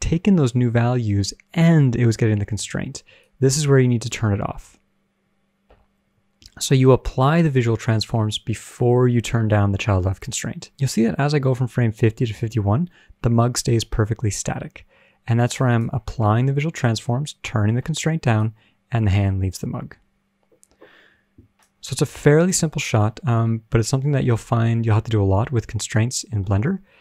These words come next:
And it's just a quick activity you can do to learn how the child of constraint works and how to use it effectively in a shot. I see this constraint get used incorrectly all the time, and it can cause huge headaches when you're animating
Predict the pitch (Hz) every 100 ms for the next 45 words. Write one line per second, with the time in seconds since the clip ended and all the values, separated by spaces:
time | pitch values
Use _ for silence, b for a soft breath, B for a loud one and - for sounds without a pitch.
0 | b b b _ 113 113 113 110 170 -
1 | 202 - 139 - - 123 - 120 120 113
2 | 113 110 107 107 - - 107 104 101 -
3 | _ - 117 113 120 127 127 120 123 117
4 | 110 - 107 - 98 110 175 - - -
5 | b b b - 110 113 110 104 - -
6 | 113 - 104 95 95 - 120 - - _
7 | b b b b - 110 - 160 160 -
8 | - 139 131 147 117 117 113 302 135 117
9 | - 107 - 117 - 110 104 107 - 98
10 | 101 151 190 - 113 110 - 110 110 104
11 | - 135 135 117 117 110 107 208 120 98
12 | 101 151 147 107 101